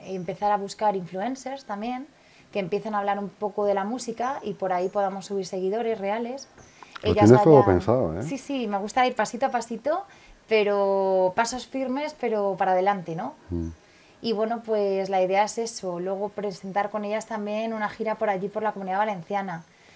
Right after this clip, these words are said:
Speaker 1: Luego estuve también en la tele, no hace mucho. No sé
Speaker 2: Sí,
Speaker 1: si
Speaker 2: lo he visto,
Speaker 1: coincidió,
Speaker 2: sí.
Speaker 1: creo que no habíamos coincidido,
Speaker 2: Sí,
Speaker 1: ¿no?
Speaker 2: fu-, no, fui-,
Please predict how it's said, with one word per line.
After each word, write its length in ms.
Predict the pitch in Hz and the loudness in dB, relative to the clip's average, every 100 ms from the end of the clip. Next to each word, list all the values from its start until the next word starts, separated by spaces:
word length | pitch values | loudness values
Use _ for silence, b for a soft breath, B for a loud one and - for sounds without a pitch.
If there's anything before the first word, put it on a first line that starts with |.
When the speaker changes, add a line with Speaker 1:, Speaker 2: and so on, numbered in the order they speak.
| b - | b -4
Speaker 1:
Luego 200 | 202 208 | -2 -2
estuve 200 | 220 220 | -2 -2
también 300 | 208 202 202 | -2 -4 -4
en 80 | |
la 140 | 196 185 | -2 0
tele, 260 | 269 262 | 0 -2
no 100 | 190 | -4
hace 160 | 196 214 | -6 -6
mucho. 400 | 208 269 - 180 - | -6 -8 -10 -14 -10
No 60 | 196 | 2
sé 180 | 104 101 | 6 12
Speaker 2:
Sí, 60 | |
Speaker 1:
si 60 | 120 | 12
Speaker 2:
lo 120 | 120 | 12
he 40 | 101 | 10
visto, 200 | 117 107 | 8 8
Speaker 1:
coincidió, 560 | 110 113 220 214 208 202 95 | 6 6 4 2 2 2 2
Speaker 2:
sí. 260 | 87 92 | 2 0
Speaker 1:
creo 140 | 214 240 | 0 -2
que 80 | 247 | -2
no 60 | |
habíamos 260 | 233 226 220 | -4 -4 -6
coincidido, 500 | 226 214 220 214 196 | -8 -4 -2 -2 0
Speaker 2:
Sí, 60 | 190 | 2
Speaker 1:
¿no? 280 | 92 95 110 | 4 2 0
Speaker 2:
fu-, 160 | - | 2
no, 300 | 135 110 123 | 8 12 12
fui-, 200 | 113 113 | 10 6